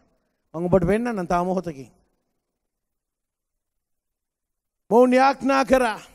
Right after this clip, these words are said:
මොවුන් යාඥා කරනකොට දේවදූතයා ආවා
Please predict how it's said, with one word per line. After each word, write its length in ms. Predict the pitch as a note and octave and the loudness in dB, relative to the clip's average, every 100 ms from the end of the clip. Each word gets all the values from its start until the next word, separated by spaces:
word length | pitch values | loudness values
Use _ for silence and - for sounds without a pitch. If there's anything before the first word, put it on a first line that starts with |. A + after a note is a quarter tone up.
| _ _ - _ _ _ _ _ _ | _ _ -20 _ _ _ _ _ _
මොවුන් 240 | A3 C4 | 4 6
යාඥා 540 | C4 C#4 C#4 C#4+ D4 D4 | 6 4 2 -2 -2 2
කරනකොට 580 | C#4+ C4+ C4 G3 F#3+ F#3 F3 G#3 _ _ _ _ _ _ _ _ _ | 2 2 -2 0 0 0 -2 -8 _ _ _ _ _ _ _ _ _
දේවදූතයා 920 | G#3 C4+ C#4 A#3+ A#3 A#3 - G3+ F3+ F#3 D#3+ - _ | 6 8 6 2 2 2 2 2 0 -6 -14 -20 _
ආවා 540 | F#3 G3+ G3+ F#3 E3+ | 2 2 2 0 -2